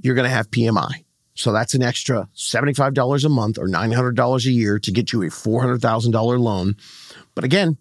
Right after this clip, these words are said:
that's a temporary payment and it won't be with you for the life of the loan. So your question, "All right, David, is it worth it?"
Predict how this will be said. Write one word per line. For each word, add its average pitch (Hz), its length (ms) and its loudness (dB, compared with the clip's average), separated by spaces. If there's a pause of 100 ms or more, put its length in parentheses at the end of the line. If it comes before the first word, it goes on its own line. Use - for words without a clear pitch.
(120)
that's - 140 -12
a - 160 -12
temporary 185 500 0
payment 185 440 0
and 110 100 0
it 80 80 -6
won't 123 240 0
be 139 80 2
with 127 240 0
you 120 80 2
for 107 140 -2
the 98 100 0
life 95 300 0
of - 40 -4
the 104 60 2
loan. 101 380 0 (840)
So - 160 -6
your 123 280 0
question, - 520 -2 (300)
"All 135 80 2
right, 175 160 0
David, 113 260 -2
is 120 140 0
it 117 80 0
worth 139 260 0
it?" - 120 -12